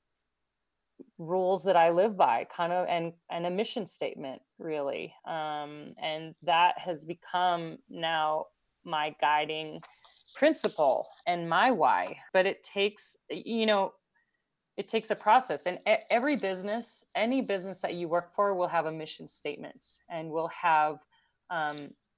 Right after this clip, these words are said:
have their value statement of what they stand for and what their mission statement is.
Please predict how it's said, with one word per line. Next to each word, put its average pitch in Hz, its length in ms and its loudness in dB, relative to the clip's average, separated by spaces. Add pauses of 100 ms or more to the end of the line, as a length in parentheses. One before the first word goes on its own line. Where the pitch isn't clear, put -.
(600)
have 170 280 0
their 165 160 2
value 160 520 6
statement - 640 -8
of 160 140 -10
what 160 200 -6
they 143 60 -12
stand 220 440 -4
for 214 400 6
and 160 140 -6
what 160 120 -4
their 156 120 -4
mission 151 280 -12
statement - 400 -10
is. - 300 -14